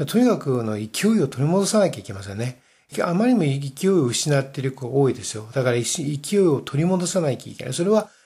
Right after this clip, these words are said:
もう方法は分かっていて、少なくとも我々日本人にとっては分かっていて、腰を入れるってことです。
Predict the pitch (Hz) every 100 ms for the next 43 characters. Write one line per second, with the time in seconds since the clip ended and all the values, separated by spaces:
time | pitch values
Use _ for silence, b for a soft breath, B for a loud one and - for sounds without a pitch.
0 | B 190 - 170 175 190 135 147 156 120
1 | 92 117 107 101 B B - 233 180 123
2 | 120 143 156 147 160 170 220 180 175 165
3 | 101 98 117 - 92 - 113 B B -
4 | 123 - 180 127 120 139 180 - - -
5 | 139 -